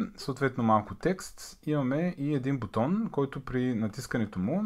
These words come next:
виждаме, че тук имаме някакъв брояч, който се увеличава с едно. Сега, а,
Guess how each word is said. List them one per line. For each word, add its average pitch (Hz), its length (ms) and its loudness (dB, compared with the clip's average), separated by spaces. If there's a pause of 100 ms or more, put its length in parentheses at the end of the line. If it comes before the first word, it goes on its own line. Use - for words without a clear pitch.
(140)
виждаме, 123 500 -4
че 131 320 -2
тук - 300 -12
имаме 110 220 0
някакъв 98 380 -4
брояч, 127 360 0
който 117 380 -4
се - 180 -6
увеличава 101 480 -4
с - 100 -10
едно. 78 260 -6 (880)
Сега, 165 320 10 (260)
а, 127 300 10